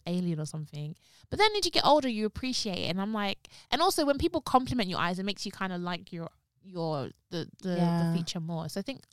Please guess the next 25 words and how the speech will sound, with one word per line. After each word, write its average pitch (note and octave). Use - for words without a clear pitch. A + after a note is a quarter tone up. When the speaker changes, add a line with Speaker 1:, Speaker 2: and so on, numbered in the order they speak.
Speaker 1:
eyes, F#3+
it B3+
was C#4
either E4
eyes A#3+
or G#3
hair. D3+
Speaker 2:
Hmm, F3+
I'm A3+
not G4+
sure A#3
what F3
mine E3
is, F#3
actually. F#3
Speaker 1:
Mm. F3+
Speaker 2:
I G#3
think A#3+
mine G#3
would F#3
again F#3
be F3
eyes D#3
or, D#3
I -